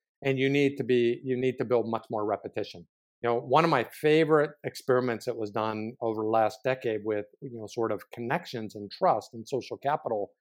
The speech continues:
was experimenting with different channels. And, you know, the experiment was done up at University of Michigan.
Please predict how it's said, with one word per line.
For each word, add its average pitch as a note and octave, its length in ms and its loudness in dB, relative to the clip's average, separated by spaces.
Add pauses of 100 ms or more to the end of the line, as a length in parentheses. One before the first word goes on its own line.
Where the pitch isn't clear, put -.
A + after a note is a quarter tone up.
(400)
was B2+ 240 4
experimenting D3 680 2
with A#2 160 0
different C3+ 300 -2
channels. C3+ 500 -2 (480)
And, C3 340 0 (100)
you C3+ 100 -2
know, C3 240 2 (260)
the B2+ 180 6
experiment D#3 520 2
was B2 120 -2
done B2+ 200 0
up A#2 160 -2
at B2 100 -6
University B2 540 0
of A2 80 0
Michigan. A2+ 640 -2